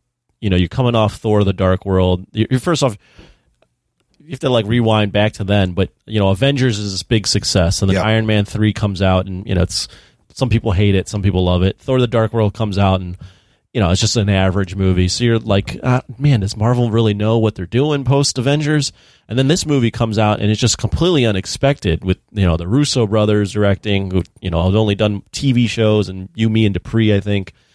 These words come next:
Speaker 2: Yeah.
Speaker 1: And you, you see this movie, you're like, "Holy shit, this is freaking awesome." Like, the way they were able to nail the tone, I think, is one of the, the, the best aspects of this movie, is just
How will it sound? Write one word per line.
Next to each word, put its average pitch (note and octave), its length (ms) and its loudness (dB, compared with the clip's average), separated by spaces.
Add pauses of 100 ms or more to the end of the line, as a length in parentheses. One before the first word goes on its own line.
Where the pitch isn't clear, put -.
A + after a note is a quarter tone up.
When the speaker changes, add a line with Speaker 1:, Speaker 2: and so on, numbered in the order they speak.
(140)
Speaker 2:
Yeah. F#2+ 320 0
Speaker 1:
And G2 420 0 (640)
you, A#2 160 -4
you A#2+ 140 0
see E3+ 200 0
this C3+ 160 0
movie, D3+ 200 0
you're G2 80 2
like, F2+ 100 0
"Holy D#3 400 -4
shit, - 540 -2
this - 180 -4
is G2 160 0
freaking A#2 460 -2
awesome." E3+ 500 -2 (420)
Like, A2+ 280 -2 (1700)
the A#2+ 160 -2
way C#3 440 2
they D3+ 200 -2
were C3 160 2
able B2+ 380 0
to G#2+ 560 0
nail A2 580 0
the G2+ 140 0
tone, B2+ 640 -2 (220)
I B2 80 -2
think, D3+ 360 0
is G2+ 160 0
one A#2 160 0
of A#2 60 2
the, A2 320 0
the, G2 180 0 (160)
the G2+ 100 -2
best G#2 340 0
aspects G2+ 520 0
of G#2 100 2
this G2 180 0
movie, G#2 340 0
is F#2 80 2
just G2+ 240 -4